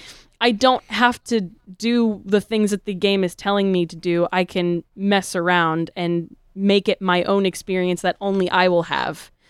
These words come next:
And so I think, like, make, I like paying Let's Players to make videos of your game where they just, like, fuck it up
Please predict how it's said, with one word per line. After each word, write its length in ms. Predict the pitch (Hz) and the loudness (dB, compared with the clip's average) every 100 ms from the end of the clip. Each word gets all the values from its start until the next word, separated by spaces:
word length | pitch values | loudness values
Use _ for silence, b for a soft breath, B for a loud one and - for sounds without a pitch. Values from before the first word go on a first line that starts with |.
| b b b b - | b b b b -6
And 140 | 220 | -4
so 240 | - 247 220 | 0 4 4
I 120 | 220 | 4
think, 340 | - 262 262 | 2 -2 2
like, 320 | 240 196 180 - _ _ _ _ _ _ _ | 2 2 0 -10 _ _ _ _ _ _ _
make, 360 | 226 240 240 - - | 2 4 4 0 0
I 140 | 214 | 2
like 260 | 226 226 - | 4 2 0
paying 640 | - 262 285 254 240 85 - | 0 2 2 2 -2 -4 -10
Let's 280 | 233 233 254 | 2 4 2
Players 520 | - 247 220 208 202 | 0 2 4 2 0
to 120 | - 214 | -2 0
make 320 | 214 208 190 | 2 2 0
videos 440 | 190 208 208 196 | 0 2 2 2
of 120 | 196 190 | 0 0
your 160 | 190 | 0
game 340 | 185 190 190 190 | 0 0 0 0
where 120 | 185 | 0
they 140 | 185 | -2
just, 280 | 185 185 - | -4 -6 -6
like, 140 | 185 - | -8 -8
fuck 360 | - - 180 - | -8 -6 -4 -6
it 100 | 147 | -4
up 300 | 170 - | -2 -4